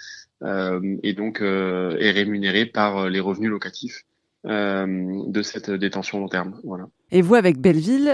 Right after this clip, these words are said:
Speaker 2: euh, vous cherchez à redonner de l'impulsion à des villes moyennes, à des banlieues, des zones rurales,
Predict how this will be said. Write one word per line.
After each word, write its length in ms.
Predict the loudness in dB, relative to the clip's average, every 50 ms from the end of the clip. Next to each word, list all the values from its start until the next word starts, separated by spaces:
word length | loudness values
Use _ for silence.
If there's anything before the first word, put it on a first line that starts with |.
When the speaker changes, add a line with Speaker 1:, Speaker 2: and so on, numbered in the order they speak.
| 2 2
Speaker 2:
euh, 260 | 0 2 0 0 -2
vous 140 | -2 -4 -2
cherchez 320 | 0 0 0 0 2 2
à 80 | 2 2
redonner 320 | 4 2 2 2 2 2
de 100 | 0 0
l'impulsion 720 | 0 2 0 0 -2 -4 -6 -8 -8 -6 -6 -4 -4 -4 -4 -4
à 100 | -4 -2
des 140 | -2 0 0
villes 180 | 0 0 2 2
moyennes, 760 | 2 4 4 4 4 4 4 4 4 2 2 2 2 2 2
à 80 | 2
des 100 | 2 0
banlieues, 480 | 0 2 4 4 4 4 2 2 0 2
des 160 | 2 2 2
zones 280 | 4 4 2 4 4 4
rurales, 500 | 4 2 2 2 2 2 2 2 2